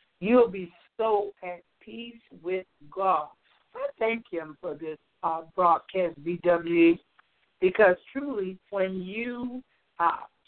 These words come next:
are speaking to those under the sound of my voice, that buoyancy comes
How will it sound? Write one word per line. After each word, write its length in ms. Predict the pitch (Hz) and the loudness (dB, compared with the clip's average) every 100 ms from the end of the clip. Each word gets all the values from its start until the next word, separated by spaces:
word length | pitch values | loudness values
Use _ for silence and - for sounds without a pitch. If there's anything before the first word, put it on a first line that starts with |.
| _ | _
are 180 | 170 160 156 - | -8 -8 -10 -12
speaking 680 | - 240 - 262 233 226 226 - | -6 -6 0 0 0 -4 -8 -12
to 80 | |
those 580 | 165 185 202 208 202 196 - 180 | 0 2 6 6 4 -2 -12 -10
under 180 | 180 | -8
the 140 | 165 165 _ | -10 -16 _
sound 340 | 208 214 214 | 2 2 0
of 60 | 214 | 0
my 260 | 208 208 | 0 0
voice, 500 | 190 208 214 214 220 - _ _ _ _ _ _ - | 0 2 2 2 -2 -8 _ _ _ _ _ _ 4
that 260 | 214 180 | 4 2
buoyancy 720 | 180 226 240 185 170 170 190 185 | -6 -4 -6 -8 -10 -12 -16 -10
comes 360 | 202 202 190 | -8 -6 -8